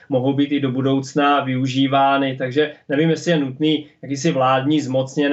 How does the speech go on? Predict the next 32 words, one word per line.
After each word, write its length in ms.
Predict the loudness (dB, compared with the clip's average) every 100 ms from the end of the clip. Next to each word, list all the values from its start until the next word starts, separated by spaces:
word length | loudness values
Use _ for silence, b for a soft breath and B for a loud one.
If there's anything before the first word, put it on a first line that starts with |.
| 2 0 0
eh, 200 | 0 0
nicméně 640 | -2 -6 -2 0 2 0
to, 360 | 0 2 2 2
že, 200 | 0 0
eh, 600 | 0 -4 -12 -2 0 0
by 120 | -2
se 200 | -2 -2
zapojil, 760 | 0 -2 0 0 2 2 0 0
je 220 | 0 0
určitě 640 | -2 -8 -6 0 2 2
škoda, 420 | -2 -6 -2 0
že 140 | -2 -4
se, 320 | -2 0 0
že 380 | -2 -4 -4 -4 -8
se 160 | -8
k 40 | -2
tomu 200 | 0 0
nepřistoupilo, 880 | -2 -4 -4 -2 -4 -2 0 2 4
ale 260 | 4 2
věřím, 300 | -2 -4 -2
že 80 | -2
ta 120 | -2
forma 340 | -2 -2 -2 -2
spolupráce 680 | -2 -4 0 0 0 0
i 60 | 0
nadále 440 | 0 2 2 2
v 60 | 0
podobě 320 | -4 -2 -2
odborných 440 | 0 -2 -2 -2 -2
konzultací 520 | -2 -2 -2 -2 -2
bude 160 | 0 -2
pokračovat. 680 | -2 -4 -4 -4 -4 -6